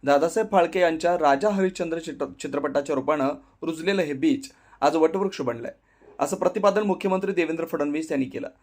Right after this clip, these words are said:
सांस्कृतिक कार्य विभागाच्या महाराष्ट्र चित्रपट,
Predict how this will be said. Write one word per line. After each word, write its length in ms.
सांस्कृतिक 520
कार्य 200
विभागाच्या 500
महाराष्ट्र 440
चित्रपट, 460